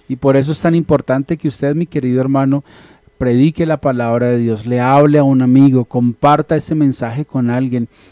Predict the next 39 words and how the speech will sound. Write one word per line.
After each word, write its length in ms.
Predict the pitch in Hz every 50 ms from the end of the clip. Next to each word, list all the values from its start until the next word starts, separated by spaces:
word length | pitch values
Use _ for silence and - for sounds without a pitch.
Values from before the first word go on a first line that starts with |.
| _ _
que 120 | - 131 131
esas 220 | 123 151 156 -
personas 500 | - 165 143 - - 143 139 143 151 -
que 120 | - -
están 240 | 139 - - 135 131
al 160 | 135 139 139
lado 200 | 143 143 143 143
suyo 300 | 139 - 156 143 139 147
entiendan 760 | 143 143 135 _ - 165 170 185 190 196 190 185 190 190 185 _ _ - - _ _
que 140 | - 131 131
un 200 | 131 139 147 147
día 280 | 143 180 180 180 175 170
todo 420 | - 185 180 180 185 185 185 180
esto 260 | 180 165 - - 156
que 100 | - -
está 180 | 143 - - 127
aquí 300 | 113 _ - 165 170 165
va 120 | 151 143
a 60 | 135
terminarse. 760 | - - 135 131 131 135 127 120 117 113 110 - - 120 107 - _ _ _ _ _ _ _ _
Y 220 | - 123 117 117 113
Dios 380 | 110 120 131 143 147 156 139
nos 140 | 156 151 139
va 140 | 127 127 120
a 40 | 120
llamar 360 | 120 131 127 127 131 135 135
a 40 | 131
su 140 | - - 135
presencia 840 | - 120 110 107 - 156 139 143 151 147 - - 156 156 156 156 _ _ - - - _ _
y 160 | - 127 127
podamos 680 | - - 127 127 123 123 123 131 139 143 - - - -
decir 380 | - 123 113 - 139 135 127 123
nosotros, 720 | 135 143 - - 151 151 143 - 151 160 160 151 - _ _ _ _ _ _ _ _ - _
eh, 580 | 143 123 120 120 120 117 113 113 113 110 110 107 _ _ _ _ _ _ _ _ _
como 260 | - 131 123 120 117
dijo 220 | 117 120 110 139 135
Pablo 260 | - 139 135 135 139
alguna 340 | 139 135 135 135 135 135 131
vez, 460 | 139 151 143 - - - - _